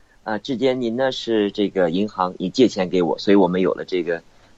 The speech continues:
债权人和债务人的关系，您是债权人，我是债务人。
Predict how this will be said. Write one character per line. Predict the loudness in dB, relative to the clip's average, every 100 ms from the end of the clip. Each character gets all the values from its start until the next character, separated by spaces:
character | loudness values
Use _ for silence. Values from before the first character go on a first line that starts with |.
| _
债 | 4 4
权 | 2 0
人 | 0
和 | 0
债 | 4 4
务 | 2
人 | -4
的 | -2
关 | 0 0
系， | -2 -6
您 | -4 -2
是 | 0 0
债 | 4 2
权 | 4 0
人， | 0
我 | -2
是 | -4
债 | 2 4 4
务 | 0
人。 | -6